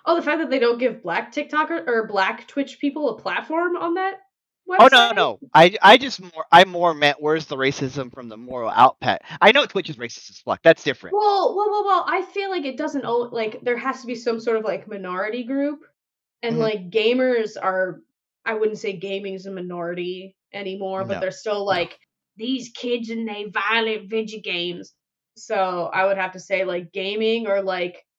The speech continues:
Speaker 3: That's a whole thing that
Speaker 1: Mm-hmm.
Speaker 3: could tie into this, like, the whole violence in video game, moral panic.
Speaker 2: The most
Speaker 3: It's like,
Speaker 2: depre-,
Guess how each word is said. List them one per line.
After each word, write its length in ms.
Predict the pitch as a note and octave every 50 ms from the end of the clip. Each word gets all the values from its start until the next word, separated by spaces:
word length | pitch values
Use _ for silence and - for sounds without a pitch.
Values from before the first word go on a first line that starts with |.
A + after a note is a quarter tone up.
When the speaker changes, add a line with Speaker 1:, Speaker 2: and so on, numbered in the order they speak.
| _ _ _ _ _ _ _ _ _ _ -
Speaker 3:
That's 160 | C3 B2+ -
a 80 | B2+ G#2+
whole 300 | - - A#2+ A2+ G#2 G2+
thing 240 | - - G#2+ G#2 G2+
that 80 | G2
Speaker 1:
Mm-hmm. 60 | G2
Speaker 3:
could 160 | - G#2+ G2+ -
tie 200 | - A2+ G#2+ G#2
into 240 | G#2+ A2 G2+ F2+
this, 360 | E2 E2+ E2+ F#2+ F#2+ - - - G2 -
like, 280 | A2+ G2 G2 G2 _
the 100 | - G#2+
whole 360 | F#2 G#2 G2+ G2+ G2 F#2+ F#2+ F#2+
violence 400 | G2+ G2+ F#2+ F#2 F2+ F2+ F#2+ F#2+
in 140 | G#2 G2 F#2+
video 240 | F#2+ F#2 F2+ F#2 F#2
game, 540 | F#2 F#2 F#2 F2+ F2+ F2+ F2+ F#2 F#2+ F#2+ -
moral 320 | - G2+ G2 F#2+ F#2 F2+ F#2
panic. 360 | - G#2+ F#2+ F2+ F2 F#2 F#2+
Speaker 2:
The 40 | G2
most 140 | A#2+ B2+ B2
Speaker 3:
It's 80 | - -
like, 140 | G#2+ G2+ G2+
Speaker 2:
depre-, 220 | A2+ A#2 B2+ A#2+